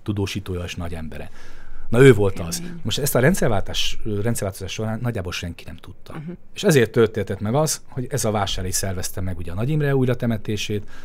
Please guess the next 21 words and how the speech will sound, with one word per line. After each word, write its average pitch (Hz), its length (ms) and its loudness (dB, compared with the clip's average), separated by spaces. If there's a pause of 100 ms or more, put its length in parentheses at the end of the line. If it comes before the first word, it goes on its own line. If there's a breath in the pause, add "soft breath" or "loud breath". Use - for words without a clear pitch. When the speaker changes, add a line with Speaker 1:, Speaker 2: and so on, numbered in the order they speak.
(320 soft breath)
Speaker 1:
ahol 110 180 0
tulajdonképpen 101 340 -2
mi 127 80 2
történt? 139 640 0 (400 soft breath)
A 110 360 0 (140)
rendszerváltoztatás 104 1400 -2 (640)
Csúcseseményén, 151 920 0
akkor, 123 280 -2
amikor 98 300 -2
elvileg 98 280 -2
búcsút 113 320 -4
intettünk 90 480 -8
a 90 40 -10
kommunizmusnak, 123 800 -6 (320 soft breath)
hat 127 220 4
koporsó 90 580 2
volt, 143 320 4 (300 soft breath)
abból 101 220 4
ötben 95 380 0
kommunisták - 640 -10
voltak. - 340 -16